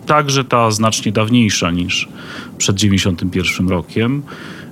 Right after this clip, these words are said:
pamięć instytucjonalna w krajach Unii Europejskiej jest bardzo krótka i potem przychodzą do władzy nowi ludzie, którzy przynoszą inne podejścia i za każdym razem będą chcieli spróbować, czy może nie dałoby się jakoś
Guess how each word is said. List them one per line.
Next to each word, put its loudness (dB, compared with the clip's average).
pamięć 2
instytucjonalna 2
w -8
krajach 2
Unii 4
Europejskiej 0
jest 0
bardzo 0
krótka -4
i 0
potem 2
przychodzą 2
do 2
władzy 4
nowi 4
ludzie, 0
którzy -2
przynoszą 2
inne 6
podejścia 2
i 0
za 2
każdym 2
razem 2
będą 4
chcieli 0
spróbować, 2
czy -2
może 4
nie 8
dałoby 4
się 0
jakoś 0